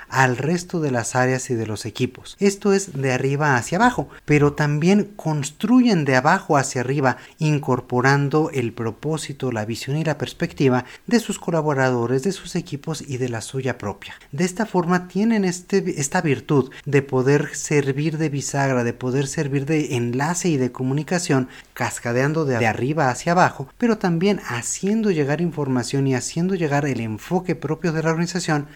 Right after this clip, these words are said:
de abajo hacia arriba, si pensamos en esta pirámide de una forma un poquito más tradicional. Las personas, o los colaboradores en este caso, siempre están ávidos, quieren tener esta oportunidad de contribuir con sus propias habilidades y fortalezas.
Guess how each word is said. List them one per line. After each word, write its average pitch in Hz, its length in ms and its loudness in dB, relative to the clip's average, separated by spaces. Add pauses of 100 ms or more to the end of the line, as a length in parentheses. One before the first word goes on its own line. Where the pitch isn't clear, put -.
de 127 180 2
abajo 127 480 0
hacia 123 220 -4
arriba, 135 360 0 (100)
si - 160 2
pensamos 165 580 -2
en 139 120 -4
esta 131 280 -8
pirámide 113 460 -4
de 117 200 -8
una 117 180 -4
forma 107 240 -6
un 107 80 -6
poquito 107 320 -10
más 95 160 -8
tradicional. 90 520 -12 (340)
Las 135 320 0
personas, 196 840 -2
o 127 100 2
los 123 160 2
colaboradores 127 640 -2
en 180 60 0
este - 180 -4
caso, 131 380 -2 (160)
siempre 226 440 -2
están 180 300 0
ávidos, 160 380 0
quieren 240 360 4
tener 185 280 0
esta 190 240 -2
oportunidad 117 720 -2 (160)
de 151 240 0
contribuir 143 720 -2
con 202 160 0
sus - 220 -6
propias 233 480 -2
habilidades 120 580 -2
y 120 60 -10
fortalezas. - 720 -8